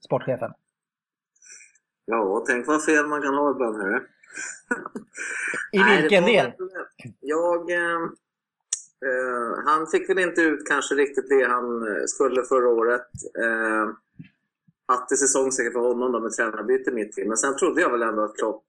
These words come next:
Speaker 2: skulle se någonting av honom. Men det gjorde han tydligen inte då. Så att han tyckte väl att, eh,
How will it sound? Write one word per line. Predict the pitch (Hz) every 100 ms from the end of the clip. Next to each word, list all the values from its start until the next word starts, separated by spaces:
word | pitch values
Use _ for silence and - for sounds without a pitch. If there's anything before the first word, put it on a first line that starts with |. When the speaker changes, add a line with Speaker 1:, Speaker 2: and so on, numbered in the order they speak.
| -
Speaker 2:
skulle | 101 110 107
se | 127 127
någonting | 147 127 110
av |
honom. | 107 101 101
Men | 123
det | 165
gjorde | - 262
han | 226
tydligen | 240 196 156
inte | 127 113
då. | 104
Så | 131
att | 127
han | 147 151
tyckte | - 170 - 160
väl | 151 143
att, | 135 - - -
eh, | 127